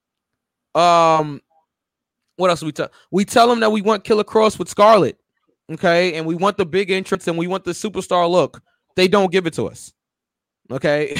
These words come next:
<laughs> It's like, we, we want Keith Lee back. We want Keith Lee's music back.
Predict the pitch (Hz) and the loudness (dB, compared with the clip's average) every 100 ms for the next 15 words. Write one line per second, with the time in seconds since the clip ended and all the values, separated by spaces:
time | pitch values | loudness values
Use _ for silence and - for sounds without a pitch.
0 | - - 202 - 226 208 - - _ _ | -8 -6 -6 -2 -2 -2 -4 -20 _ _
1 | _ _ _ 226 - _ _ 214 233 240 | _ _ _ -18 -18 _ _ -2 0 0
2 | 220 240 226 226 240 175 131 196 214 247 | -2 -4 -4 -2 0 0 0 0 2 0
3 | 262 247 220 233 208 277 214 160 139 - | 0 -4 -2 -2 0 0 0 -2 -4 -4
4 | - | -16